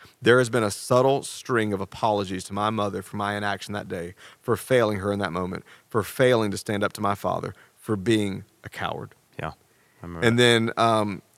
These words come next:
Speaker 1: Ken Tanner goes on to say, "Smith wrote that his father once beat his mother until she collapsed on the ground. And in his, in his deeply emotional analysis of the incident, he reflects on the decision to intervene." And, and this is the last quote from Will Smith. He says, "What you have come to understand is Will Smith,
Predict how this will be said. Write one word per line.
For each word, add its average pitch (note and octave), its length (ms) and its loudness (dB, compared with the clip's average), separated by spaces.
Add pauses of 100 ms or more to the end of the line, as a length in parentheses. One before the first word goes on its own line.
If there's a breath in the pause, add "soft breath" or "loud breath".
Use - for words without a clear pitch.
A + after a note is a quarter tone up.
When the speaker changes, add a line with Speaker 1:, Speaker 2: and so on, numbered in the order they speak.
(340)
Speaker 1:
Ken A#2 160 0
Tanner A2 240 2
goes G#2 120 2
on G#2+ 140 2
to G2 60 -2
say, G#2+ 160 -2
"Smith A#2 280 -2
wrote A2+ 200 2
that G2 60 0
his G#2 120 -2
father G#2+ 260 2
once G2+ 200 -2
beat G#2+ 100 -2
his G2+ 100 -4
mother G#2 200 -2
until G2+ 180 -6
she - 80 -8
collapsed G#2+ 260 -4
on A2+ 60 -10
the G#2+ 80 -6
ground. G2 320 -6 (300 loud breath)
And A2 120 0
in G#2+ 60 2
his, G#2 220 -2
in A2+ 100 2
his G#2 140 2
deeply A#2+ 260 0
emotional A2 400 0
analysis G#2 380 -4
of G2 80 -10
the G#2 100 -4
incident, G2 320 -8
he A2 100 -6
reflects G#2 400 -2
on G#2+ 100 -4
the G#2+ 60 -2
decision G2+ 380 -4
to - 100 -10
intervene." G2 480 -4 (520 loud breath)
And, A2 300 2 (100)
and A2 120 0
this G#2+ 160 0
is G#2+ 100 -10
the G2 120 -2
last G2+ 240 2
quote G#2 220 -2
from G2+ 200 -6
Will G2 120 -2
Smith. F#2+ 260 -6 (240 loud breath)
He A#2+ 100 0
says, A2 440 0
"What B2 180 2
you B2+ 80 6
have A#2+ 100 2
come D3 200 2
to D#3 100 4
understand C3 440 2
is F#2+ 100 -4
Will A#2+ 260 4
Smith, A2+ 560 -2